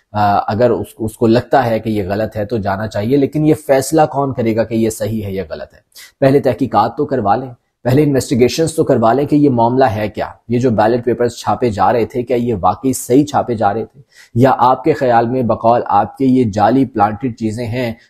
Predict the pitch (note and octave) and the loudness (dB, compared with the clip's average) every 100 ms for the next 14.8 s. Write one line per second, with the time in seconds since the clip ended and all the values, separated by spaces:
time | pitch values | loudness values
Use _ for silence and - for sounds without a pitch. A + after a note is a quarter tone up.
0 | - D#3 D#3 E3+ E3+ C3 D3+ - A2+ C#3+ | -8 0 2 2 0 -2 -2 2 2 2
1 | D3 A#2+ G2 F#2+ C3 D3+ D#3 C3 - C3+ | -2 0 0 0 -4 0 2 2 -2 -2
2 | A2 D3+ F3+ E3+ - G2+ F#2+ F#2+ F#2+ A2 | 4 4 4 2 0 0 0 -4 -6 -6
3 | C#3+ - A2 A2 B2 A2 G2 G#2+ F#2 F#2+ | -6 -4 -4 -4 -6 -6 -6 -4 -4 -4
4 | F#2+ D3+ A#2+ G#2 D3 D3+ A2+ G2+ F2+ D4+ | -2 0 2 2 0 -2 -4 -4 -4 -2
5 | B2+ G2+ C3+ E3+ - G2+ B2+ F#3 E3+ C3+ | 0 2 2 -2 -4 0 0 2 -2 -4
6 | - A#2+ - - F#2+ B2 F#3+ D3+ A#2+ G#2 | -8 -12 -14 -18 -12 -8 -6 -6 -8 -10
7 | F#2 E2 E2 D#2+ _ _ - A2+ B2+ F3 | -12 -14 -14 -16 _ _ -4 0 2 2
8 | E3+ C3+ A2+ B2 C#3+ C3+ C3+ D#3+ B2+ - | 0 0 2 0 0 0 4 2 2 -2
9 | A2+ C3+ A#2 B2 C3 A#2+ D#3 B2+ G#2 G#2+ | -2 0 0 2 2 4 2 0 -6 0
10 | D3+ B2 G#2 G#2+ C3+ B2 C#3 - _ C#3+ | 0 0 -4 -6 -4 -2 -4 -4 _ 0
11 | C3+ B2+ F3+ G3 F#3 D3+ C#3 C#3+ C3+ B2+ | 0 2 2 4 4 2 0 -4 -6 -6
12 | B2+ A#2 A#2 A2+ A2 B2+ A2+ G#2 F#2 F#2+ | -4 -6 -6 -8 -4 0 2 0 -2 -4
13 | C3 B2+ A#2 A2 G#2+ G#2 G#2+ G2 F#2+ F#2 | -4 -2 -2 -2 -4 -10 -6 -6 -4 -6
14 | F2+ G2+ F2 G2 G2+ G2+ F#2+ | -6 -10 -12 -14 -14 -12 -10